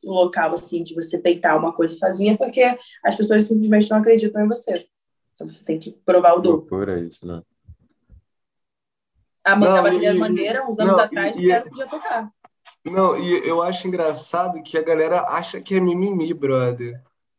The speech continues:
Speaker 3: É um, é uma coisa que eu acho que é muito complicado. Tipo, é tão visível, são números que tão lá, que mostra essa disparidade. Aí, se eu chego e falo um negócio, esse cara fala, "Ah, não, Rafa, você é mimimi,
Speaker 2: É,
Speaker 3: seu,
Speaker 2: e é
Speaker 3: né?
Speaker 2: tão
Speaker 3: Assim,
Speaker 2: foda
Speaker 3: como
Speaker 2: e
Speaker 3: que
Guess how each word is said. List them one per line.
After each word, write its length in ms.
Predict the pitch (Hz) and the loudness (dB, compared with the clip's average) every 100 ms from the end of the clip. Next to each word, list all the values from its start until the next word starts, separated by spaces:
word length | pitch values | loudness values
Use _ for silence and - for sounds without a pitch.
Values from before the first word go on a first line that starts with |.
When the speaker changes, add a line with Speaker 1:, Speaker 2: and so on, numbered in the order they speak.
| - | -4
Speaker 3:
É 140 | 123 | 0
um, 180 | 139 135 | 2 2
é 60 | |
uma 260 | 139 151 156 | 2 2 0
coisa 300 | 151 160 156 | 0 -4 -4
que 100 | 156 | 0
eu 40 | 165 | 0
acho 100 | 165 | 0
que 40 | |
é 20 | 160 | -4
muito 160 | 165 | -4
complicado. 540 | 180 180 180 165 160 147 | -6 -6 -4 -2 -2 -6
Tipo, 320 | - 151 147 - - - | -6 -6 -6 -14 -16 0
é 100 | 165 | 0
tão 240 | 165 220 | 2 2
visível, 560 | 233 269 185 190 196 208 | 0 -4 -2 -2 0 0
são 220 | - 208 | 0 -2
números 480 | 196 175 214 202 196 | 0 0 2 0 -4
que 100 | - | -12
tão 280 | - 170 165 | -4 -2 0
lá, 320 | 151 151 147 - _ _ | 0 -2 -6 -14 _ _
que 120 | 156 | -2
mostra 320 | 156 165 190 | 0 0 -2
essa 120 | 185 | -6
disparidade. 920 | 190 - 175 170 147 139 143 - 185 - _ _ - | -6 -4 -4 -4 -2 0 0 -2 -8 -18 _ _ -4
Aí, 200 | 180 190 | 0 0
se 120 | 202 | 0
eu 100 | 233 | -2
chego 300 | 254 214 190 | -2 0 0
e 40 | |
falo 220 | - 175 175 | 0 -2 -2
um 20 | |
negócio, 280 | 170 165 180 | -2 -4 -4
esse 160 | 185 | -8
cara 240 | - 196 196 | -4 -4 -2
fala, 420 | 190 175 214 220 | -2 0 0 -2
"Ah, 100 | 190 | -4
não, 100 | 180 | -4
Rafa, 460 | 190 156 127 - 127 _ _ _ _ - | -4 -4 -8 -14 -20 _ _ _ _ -16
você 280 | - 156 | -6 -2
é 60 | 170 | 0
mimimi, 420 | 170 175 196 185 | 0 -2 -2 0
Speaker 2:
É, 40 | 135 | -2
Speaker 3:
seu, 320 | - - - | -4 -6 0
Speaker 2:
e 100 | 120 | 2
é 80 | 123 | 4
Speaker 3:
né? 60 | |
Speaker 2:
tão 120 | - | 4
Speaker 3:
Assim, 180 | 156 - | 0 0
Speaker 2:
foda 240 | 117 131 131 | 2 4 6
Speaker 3:
como 120 | 123 | 6
Speaker 2:
e 200 | 110 | 4
Speaker 3:
que 100 | - | 0